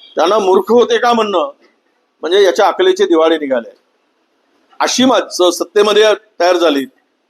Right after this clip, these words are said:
की सातत्यानं महापुरुषाचं नाव घेऊन त्यांचा अवमान करण्याची अवलादच आता जास्त व्हायला लागली. आणि ही अवलाद महापुरुषांचा अवमान करणारी हीच या सत्ताधाऱ्यांना बुडवणार आहे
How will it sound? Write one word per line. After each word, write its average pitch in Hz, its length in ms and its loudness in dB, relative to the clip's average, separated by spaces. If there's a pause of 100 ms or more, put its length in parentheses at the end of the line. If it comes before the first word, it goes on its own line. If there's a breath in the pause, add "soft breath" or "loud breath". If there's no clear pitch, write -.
(120)
की - 300 -20
सातत्यानं 254 840 0
महापुरुषाचं 233 720 -2
नाव 196 200 0
घेऊन 233 140 -2
त्यांचा 220 320 -2
अवमान 208 340 0
करण्याची 220 500 -2
अवलादच 220 420 2
आता 214 160 -4
जास्त 190 220 -2
व्हायला 160 200 0
लागली. 143 160 -12 (1300)
आणि 170 180 0
ही 240 380 2
अवलाद 214 400 2 (1120)
महापुरुषांचा 220 720 0
अवमान 208 320 0
करणारी 185 440 -2 (2250)
हीच 240 340 -2 (380)
या 170 220 2
सत्ताधाऱ्यांना 175 580 0
बुडवणार 170 440 0
आहे 156 160 2